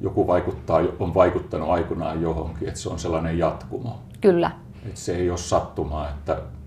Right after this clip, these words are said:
Speaker 1: itänaapurin päämies on sellainen kuin on.
Speaker 2: Kyllä, että Venäjällä on kuitenkin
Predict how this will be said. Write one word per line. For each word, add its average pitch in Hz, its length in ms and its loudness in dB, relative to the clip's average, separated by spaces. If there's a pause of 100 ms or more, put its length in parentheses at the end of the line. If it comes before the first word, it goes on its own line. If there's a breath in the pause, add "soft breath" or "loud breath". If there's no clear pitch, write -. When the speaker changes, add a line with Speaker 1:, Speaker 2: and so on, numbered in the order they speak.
Speaker 1:
itänaapurin 78 880 0
päämies 78 520 -4
on 76 200 -8
sellainen 85 460 -4
kuin 80 160 -8
on. 69 280 -2 (240)
Speaker 2:
Kyllä, 180 420 8
että 185 120 0
Venäjällä 180 400 8
on 220 100 10
kuitenkin 190 420 4